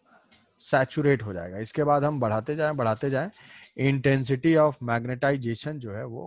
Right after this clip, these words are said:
कांस्टेंट हो जाएगा। तो फेरोमैग्नेटिक के लिए ग्राफ नॉनलीनियर टाइप का होगा, ऐसे फटाक से ऐसे इंक्रीज कर जाएगा। पैरामैग्नेटिक के लिए, डायमैग्नेटिक के लिए स्ट्रेट लाइन में होगा, एक का पॉजिटिव स्लोप का होगा, एक का नेगेटिव स्लोप का होगा, ये हो गया।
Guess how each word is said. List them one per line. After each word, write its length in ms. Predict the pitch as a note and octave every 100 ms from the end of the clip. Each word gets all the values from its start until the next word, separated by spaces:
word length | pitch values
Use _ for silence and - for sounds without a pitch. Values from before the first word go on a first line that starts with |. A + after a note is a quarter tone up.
| -
कांस्टेंट 500 | G2 F#2+ - - D2+ -
हो 60 | D#2+
जाएगा। 340 | - - _ _ _ _ _ _ _ _ _ _ _ _ _ -
तो 60 | G#2
फेरोमैग्नेटिक 760 | C3 D3 F3 E3+ E3+ E3+ E3
के 80 | E3+
लिए 140 | F3
ग्राफ 360 | E3 D#3 E3 - B2
नॉनलीनियर 540 | A#2+ A#2+ A#2+ B2 C3+
टाइप 240 | C3 A#2 -
का 80 | G2
होगा, 320 | F#2+ G2+ A#2
ऐसे 260 | G#2 A2+ G2+
फटाक 500 | _ _ G2+ G#2 -
से 140 | F#2+
ऐसे 180 | F#2 F#2+
इंक्रीज 340 | F#2 F2+ E2+
कर 140 | _ D2
जाएगा। 340 | D2+ D2+ - _ _ _ _ A#2+
पैरामैग्नेटिक 640 | A#2+ C3 B2+ B2+ B2 B2
के 100 | B2
लिए, 180 | B2+ E3
डायमैग्नेटिक 640 | A#2 G#2+ G#2+ G#2+ G#2+ G#2+ A2
के 80 |
लिए 120 | A2+ G#2+
स्ट्रेट 300 | - A2 A#2+
लाइन 160 | A#2 B2
में 100 | B2
होगा, 280 | A#2+ - - _ _
एक 140 | G2 -
का 80 | F#2+
पॉजिटिव 360 | G2 G2 B2 B2
स्लोप 280 | C3+ C3 -
का 60 |
होगा, 240 | C3 D3 C#3+
एक 140 | G2+
का 80 | G#2
नेगेटिव 300 | F#2+ F#2 G#2
स्लोप 260 | - A#2 A2+
का 80 | A#2+
होगा, 200 | C3 C3
ये 120 | E2+
हो 100 | E2
गया। 200 | E2 _